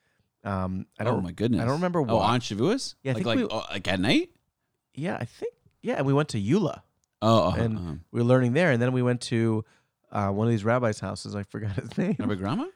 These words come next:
Speaker 1: You know what? It might have been Rabbi
Speaker 2: Yeah,
Speaker 1: Grama,
Speaker 2: Rabbi
Speaker 1: actually.
Speaker 2: Grama is awesome.
Speaker 1: Um, and I believe, yeah, I actually think it was Rabbi Grama, and he gave us, uh, Oreo cookies. I remember the Oreo cookies. They were good Oreo cookies.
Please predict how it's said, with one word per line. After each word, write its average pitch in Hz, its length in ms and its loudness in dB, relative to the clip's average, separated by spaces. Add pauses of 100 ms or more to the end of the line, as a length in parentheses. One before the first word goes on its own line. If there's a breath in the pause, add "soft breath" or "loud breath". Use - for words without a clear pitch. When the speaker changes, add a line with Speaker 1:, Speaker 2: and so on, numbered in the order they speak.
Speaker 1:
You 139 100 -10
know 156 140 -2
what? 226 100 2
It 208 60 2
might 107 260 0
have 123 80 -2
been 143 120 -2
Rabbi 143 180 0
Speaker 2:
Yeah, 117 140 -2
Speaker 1:
Grama, 147 200 0
Speaker 2:
Rabbi 90 140 -2
Speaker 1:
actually. 95 160 -4
Speaker 2:
Grama 110 240 0
is 95 80 -6
awesome. 69 440 -4
Speaker 1:
Um, 110 380 2
and 110 180 -2
I 110 100 2
believe, 113 380 -4
yeah, 208 300 -2
I 117 120 -4
actually 131 200 -4
think 120 140 -4
it 113 60 -4
was 127 180 2
Rabbi 101 180 0
Grama, 95 320 -4
and 98 80 -4
he 104 60 -4
gave 107 280 -4
us, 101 280 -2
uh, 107 240 0
Oreo 123 280 -2
cookies. - 460 -10 (140)
I 104 60 -8
remember 104 280 -4
the 104 60 -2
Oreo 101 180 -4
cookies. 101 140 -8
They 104 60 -6
were 101 80 -6
good 101 220 -4
Oreo 92 240 -6
cookies. 90 400 -12